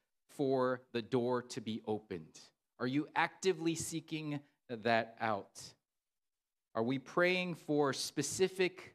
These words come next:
occasions so that we can grasp onto them? And another point that we can add to that is, are you praying just out of your comfortable cir-,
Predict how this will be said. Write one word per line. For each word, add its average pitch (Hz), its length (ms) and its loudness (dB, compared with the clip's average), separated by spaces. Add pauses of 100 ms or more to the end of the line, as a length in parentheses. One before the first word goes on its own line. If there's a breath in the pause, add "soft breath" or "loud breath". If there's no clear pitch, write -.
(140)
occasions 120 960 -4 (180)
so - 180 -6
that 120 180 -2
we 120 140 -4
can 117 380 -2 (200)
grasp 117 440 -2 (420 soft breath)
onto 113 420 -2
them? 80 200 -8 (1400)
And 123 100 0
another 151 300 4
point 151 280 0
that 143 120 2
we 143 80 -2
can 143 160 0
add 139 280 0
to 139 120 -4
that 135 340 4
is, 120 420 -2
are 131 160 4
you 151 280 2
praying 185 680 2 (320 soft breath)
just - 580 0 (300)
out 196 200 8
of 208 160 4
your 165 140 2
comfortable 123 540 -4
cir-, - 180 -10